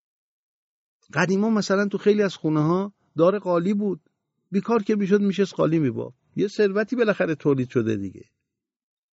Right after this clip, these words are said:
الان هم که خیلی کارا رو می‌شه کرد. طرف معماره، می‌تونه تو خونه بشینه نقاشی، نقشه بکشه. مترجم تو خونه ترجمه کنه.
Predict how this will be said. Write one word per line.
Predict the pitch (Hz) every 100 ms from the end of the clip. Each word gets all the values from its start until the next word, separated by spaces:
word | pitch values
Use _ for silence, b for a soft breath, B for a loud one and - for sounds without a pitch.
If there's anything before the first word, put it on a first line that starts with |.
| _ _ _ _ _
الان | - 180 214
هم | 220
که | 214
خیلی | 233 262
کارا | - 190 170
رو | 156
می‌شه | 135 131
کرد. | 135 113 - _ _ _ _ _ _ _ _ _ _ _
طرف | - 180 202
معماره، | 190 185 180 208 214
می‌تونه | 208 196 208
تو | 196 180
خونه | 170 180
بشینه | 180 165 180
نقاشی، | 175 143 123 113 139
نقشه | 120 120 - 123
بکشه. | 98 - 92 107 104 _ _ _ _ _ _ _ -
مترجم | 151 170 151 180 185
تو | -
خونه | 147 139
ترجمه | 147 120 104 101 110
کنه. | - -